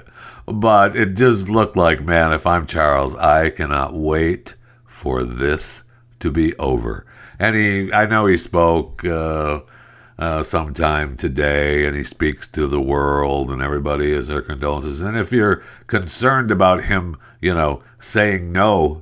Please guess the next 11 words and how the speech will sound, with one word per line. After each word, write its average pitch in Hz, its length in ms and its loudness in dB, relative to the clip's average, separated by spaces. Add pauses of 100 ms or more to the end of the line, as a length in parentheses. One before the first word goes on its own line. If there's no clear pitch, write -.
to 92 120 -2
the 76 160 -2
throne, 82 560 0 (120)
<laughs> - 120 -8
ah, - 3250 -2 (1400)
that's 175 720 4
funny. 117 760 2
That 143 540 2
is 127 420 0
funny 98 600 2
because 82 840 2